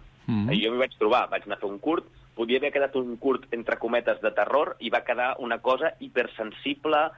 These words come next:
Speaker 2: dolça, maca i nostàlgica. I justament això, eh, és el que, el que, el que sorprèn del curt. És a dir, que el que hem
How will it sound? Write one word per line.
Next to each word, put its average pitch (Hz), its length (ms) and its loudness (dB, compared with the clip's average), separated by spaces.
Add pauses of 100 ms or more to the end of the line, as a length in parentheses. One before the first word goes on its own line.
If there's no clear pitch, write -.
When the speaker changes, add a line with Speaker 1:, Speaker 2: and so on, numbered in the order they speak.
(300)
Speaker 2:
dolça, 147 720 2 (180)
maca 139 640 2
i 107 200 -6
nostàlgica. 107 640 -2
I 98 100 -12
justament 123 380 -2
això, 127 340 2
eh, 104 320 2 (560)
és 110 180 -4
el 123 80 2
que, 127 80 -2
el 113 400 -4
que, 110 80 0
el 107 280 -2
que 117 120 -4
sorprèn 110 320 0
del 113 160 -2
curt. 135 240 -2 (220)
És 110 100 -4
a 113 80 2
dir, 107 220 0
que 113 100 4
el 107 80 2
que 107 140 -4 (180)
hem 127 80 2